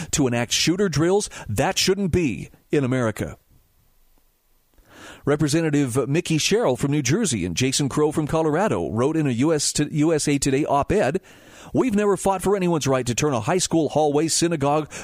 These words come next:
concert, church, or Walmart into a battlefield. There's a lot we hope our children learn at school, but active shooter drills shouldn't be in the curriculum." A recent survey conducted by Central Square has shown that, that the propaganda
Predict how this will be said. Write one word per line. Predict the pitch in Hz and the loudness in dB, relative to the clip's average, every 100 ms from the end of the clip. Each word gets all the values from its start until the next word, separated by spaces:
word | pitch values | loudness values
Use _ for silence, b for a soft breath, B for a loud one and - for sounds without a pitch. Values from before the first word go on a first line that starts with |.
| B | B
concert, | - 170 165 185 165 | -2 0 2 0 0
church, | - 175 170 | 0 0 2
or | 127 | 2
Walmart | 110 170 151 147 | 4 2 2 0
into | 160 151 170 | 0 0 0
a | |
battlefield. | 131 160 190 143 117 120 82 67 - B B B | 0 0 2 0 0 -2 -2 -8 -16 B B B
There's | - - | -4 -4
a | 78 | -2
lot | 85 147 | -2 -2
we | 170 156 | 0 0
hope | 135 170 | 2 0
our | 156 151 | 0 0
children | - 156 160 | 0 0 0
learn | 143 170 127 | 0 0 0
at | 120 | -2
school, | - 117 117 | -2 2 2
but | 120 - | 0 -2
active | 127 143 170 | -4 0 -2
shooter | - 208 131 | 0 0 0
drills | 110 110 110 107 B B | 0 0 0 -2 B B
shouldn't | - - 185 196 156 | -4 -2 0 -2 -2
be | 185 | 0
in | 110 120 | 0 0
the | |
curriculum." | - 131 139 107 87 - - _ _ _ _ _ _ _ _ _ _ _ - B B B B B | -2 -2 0 -2 -6 -12 -20 _ _ _ _ _ _ _ _ _ _ _ -20 B B B B B
A | 71 | -4
recent | 92 120 113 | -2 -2 -2
survey | - - 156 131 160 | 0 0 0 0 0
conducted | 156 135 - 131 | 0 -2 -2 -2
by | 120 | -2
Central | 113 165 175 160 | 0 -2 0 -2
Square | - 139 139 180 | 0 0 0 0
has | 131 | 0
shown | - 160 143 | 0 -2 -2
that, | 120 120 | -4 -2
that | 127 117 | -2 -2
the | 107 | -4
propaganda | - 190 226 160 117 104 123 | -2 0 0 -2 -2 0 -4